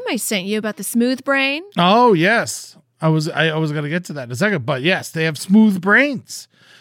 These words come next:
Speaker 2: They're, they're not lumpy, and that's why they keep a general, uh, happy disposition, uh, because the crinkles apparently make humans sad.
Speaker 1: Huh.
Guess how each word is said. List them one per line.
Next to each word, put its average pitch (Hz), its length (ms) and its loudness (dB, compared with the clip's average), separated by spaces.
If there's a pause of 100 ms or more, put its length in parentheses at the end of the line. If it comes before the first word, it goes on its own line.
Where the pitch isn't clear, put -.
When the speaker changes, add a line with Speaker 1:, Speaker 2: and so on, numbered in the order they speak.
Speaker 2:
They're, 180 400 2
they're 175 200 0
not 190 240 2
lumpy, 196 440 -2
and 147 160 -4
that's 185 200 -4
why 196 180 0
they 180 160 -2
keep 175 260 -8
a 190 100 -6
general, 190 680 -2
uh, 175 600 -4
happy 185 320 -8
disposition, 196 720 -10 (500)
uh, 147 280 0
because 151 400 -6
the 147 100 -10
crinkles 123 460 -12
apparently 160 420 -8
make 208 420 -12
humans 226 640 -16
sad. - 560 -16 (320)
Speaker 1:
Huh. 156 80 -4